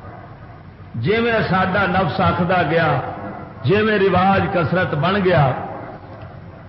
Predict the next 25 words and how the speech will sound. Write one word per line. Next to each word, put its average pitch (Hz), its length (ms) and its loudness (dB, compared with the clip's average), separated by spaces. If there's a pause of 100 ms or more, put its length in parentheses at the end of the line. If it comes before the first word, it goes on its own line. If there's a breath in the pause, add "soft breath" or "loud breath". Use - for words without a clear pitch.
(720)
تو 139 100 -2
وحدہ 220 380 4 (160)
لا 233 220 2 (100)
شریک 214 380 0
مولا 190 480 2 (1900)
ساڈے 226 500 4 (280)
فکر 311 440 0
دے 254 260 0
خانے 214 420 2
نو 233 500 0 (1120)
خرابی 214 680 4 (100)
تو 220 140 2
بچاؤن 214 520 2
واسطے 226 380 4 (140)
تے 220 60 2
اصلاح 277 420 6 (100)
کرن 180 220 4
واسطے، 147 420 4 (800)
تاکہ 202 320 0
انہاں 220 180 2
دی 202 120 2
سوچ 233 580 2 (160)
صحیح 226 300 6
ہو 202 140 4
جاوے، 160 480 2